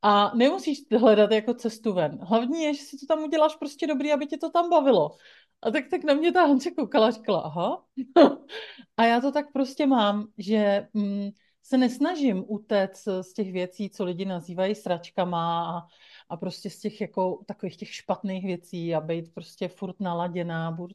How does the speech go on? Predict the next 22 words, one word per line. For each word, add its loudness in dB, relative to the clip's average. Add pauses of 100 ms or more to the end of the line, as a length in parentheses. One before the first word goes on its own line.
být -8
furt -10
v -20
pohodě. -6 (480)
To -14
prostě -4
nejde, 4
o -6
tom -4
jako -4
není 0
život, -6
protože, -2 (640)
a -2
on 0
je 0
právě 0
krásný -4
v -14
té -8
svojí -8
barevnosti -4